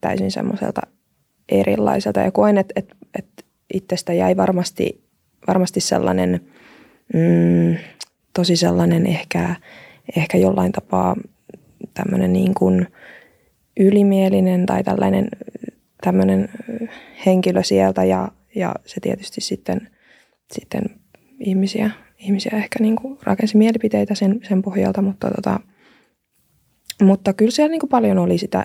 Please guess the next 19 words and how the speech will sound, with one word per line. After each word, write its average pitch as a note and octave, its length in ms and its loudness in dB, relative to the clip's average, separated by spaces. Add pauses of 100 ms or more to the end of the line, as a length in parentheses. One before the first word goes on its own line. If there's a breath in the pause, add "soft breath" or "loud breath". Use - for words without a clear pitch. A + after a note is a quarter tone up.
niin F#2+ 100 -2
kuin - 220 -4
mua F#2 300 0
itseäänikin - 640 -2 (200)
ja F#3+ 60 -4
se G3+ 100 0
oli, G3 220 2
se - 120 -4
oli G3 100 0
kiva G3+ 220 -2
nähdä, G#3 340 -4
että, - 180 -8 (240)
että F#3+ 120 -6
sitä - 180 -4
oli - 260 -2
otettu F#3+ 300 -4
sinne B3+ 220 0
myös G#3+ 280 2
mukaan. G3 380 -4